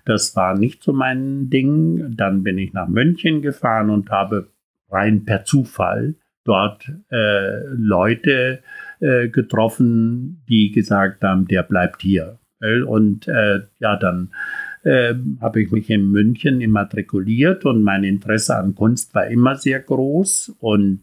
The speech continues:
ähm, ich habe dann eine Zeit lang darstellende Kunstgeschichte studiert und, äh, ohne Abschluss habe mich dort auch immatrikuliert und so weiter und das macht mir nach wie vor.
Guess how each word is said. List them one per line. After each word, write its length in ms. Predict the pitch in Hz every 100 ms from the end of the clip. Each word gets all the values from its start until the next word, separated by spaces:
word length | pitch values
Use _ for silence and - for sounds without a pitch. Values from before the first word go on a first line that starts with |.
| -
ähm, 500 | - 104 98 101 104
ich 180 | 101 107
habe 140 | -
dann 160 | - 95
eine 160 | 95 90
Zeit 440 | - 107 98 -
lang 360 | 104 107 135 - _
darstellende 680 | - 92 92 - 98 95 98
Kunstgeschichte 920 | - 101 98 - 98 - 92 - -
studiert 720 | 104 - 98 101 95 87 85
und, 540 | - 123 95 92 90 160
äh, 300 | 120 95 90 - - -
ohne 320 | - 123 107 95
Abschluss 520 | 110 - - 139 -
habe 140 | 110
mich 180 | 107 104
dort 320 | - 95 - - _ -
auch 240 | 104 101
immatrikuliert 1040 | 120 110 98 - 92 - 95 113 156 202 -
und 220 | 113 110
so 140 | 113
weiter 380 | 101 95 101 107
und 200 | 107 98
das 200 | 98 -
macht 300 | 101 90 -
mir 140 | 107 98
nach 400 | 92 95 104 110
wie 120 | 87
vor. 500 | - 101 95 120